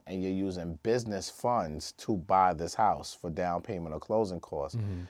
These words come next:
Speaker 1: now we need to get a C P A letter basically stating that the money that you're using for this transaction doesn't negatively, negatively impact the standing of your business.
Speaker 2: Right.
Speaker 1: Right? So yes, can that monies come in as a videographer or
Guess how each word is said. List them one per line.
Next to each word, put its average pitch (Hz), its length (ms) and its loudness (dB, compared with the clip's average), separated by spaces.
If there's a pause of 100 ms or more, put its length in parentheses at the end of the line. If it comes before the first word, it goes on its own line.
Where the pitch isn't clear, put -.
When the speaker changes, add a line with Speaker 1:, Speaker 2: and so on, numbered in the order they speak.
(180)
Speaker 1:
now 110 280 4
we 110 120 4
need 95 180 0
to 92 80 -2
get 87 160 0
a 85 60 -2
C 90 200 -4
P 95 280 -2
A 101 60 0
letter 85 260 -2
basically 87 380 -4
stating 78 400 -4
that 80 160 -4
the 78 80 -6
money 95 280 -4
that 85 240 -4
you're 87 80 -2
using 85 280 -2
for 85 120 -4
this 80 100 -6
transaction 80 840 -4
doesn't 82 340 -4
negatively, 78 400 -6 (220)
negatively 95 640 0 (160)
impact 92 640 -6 (440)
the 92 100 -6
standing 90 420 -2
of 80 140 -4
your 82 100 -4
business. 85 580 -6
Speaker 2:
Right. 101 260 2 (160)
Speaker 1:
Right? 92 320 2 (200)
So 104 220 4
yes, 101 420 4 (380)
can 98 220 0
that 110 200 0
monies 123 500 4
come 113 400 0
in 131 380 0 (1120)
as 98 200 0
a 98 60 0
videographer 98 760 4
or 92 280 4